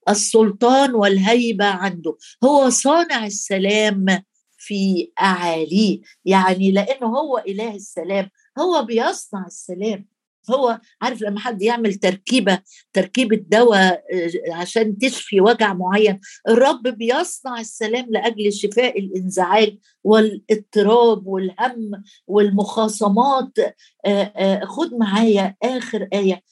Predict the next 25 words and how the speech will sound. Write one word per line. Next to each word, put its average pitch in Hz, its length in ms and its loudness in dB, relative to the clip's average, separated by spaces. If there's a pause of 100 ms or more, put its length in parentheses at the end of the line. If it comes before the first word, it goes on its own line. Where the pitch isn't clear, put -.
(220)
آه، 175 240 -4
أسيبها 185 680 -2
معاك 165 420 0 (400)
إذا 202 180 2
سمحت 196 460 -2
لي، 180 440 2
آه، 170 280 -6 (520)
آه، 165 360 0
في 180 540 -2
أرمية 214 600 2 (320)
تلاتة 214 400 -2
وتلاتين، 165 680 -10 (120)
أرمية 202 440 2
تلاتة 190 420 -2
وتلاتين: 151 520 -6 (320)
"إذا 208 160 2
كان 254 240 2
صانع 233 480 0
السلام 190 480 -2
هو 185 240 -2
أبويا 165 640 -2 (400)
ورئيس 190 600 -2
السلام 190 680 -4
هو 185 340 0
ملكي، 190 600 -6